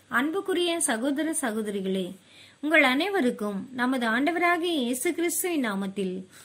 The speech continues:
இனிய காலை வணக்கம். ஏழாம் தூதனின் எக்காலம், ரீபிரிண்ட்ஸ் தமிழாக்கம், ரீபிரிண்ட்ஸ் நம்பர்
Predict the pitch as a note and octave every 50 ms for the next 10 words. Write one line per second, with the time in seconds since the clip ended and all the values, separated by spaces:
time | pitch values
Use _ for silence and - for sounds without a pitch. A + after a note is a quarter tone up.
0 | - - - C4 D4 E4 F4+ F#4+ F#4 F4+ E4+ - B3+ G#3+ G3+ A#3+ C#4 D4 C#4 A#3
1 | G3+ F#3+ F#3 - - F#3 F3 F3 - - - - - - - - - - - -
2 | - A#3+ C4+ D#4 F#4 G4+ G#4 G#4 G4+ F#4+ D4+ - C4+ A#3+ A3+ C4+ C#4 D4 D4 C#4
3 | A#3+ G#3 F#3+ - - G#3+ G3+ G3 G3 F#3+ F3+ E3+ - - - - - - - -
4 | A#3 D#4+ F#4+ G4+ - - F#4+ F#4+ F#4+ F#4 - - - A#3 A3 A#3+ B3+ C4 A3+ G3+
5 | F#3+ G3 - G3 F#3+ G3 - - - _ _ _ - A#3 D4 F#4 G#4 - F4+ G4
6 | G#4 F#4+ - - A#3+ A3 G3 F#3+ G3+ G#3 B3+ E4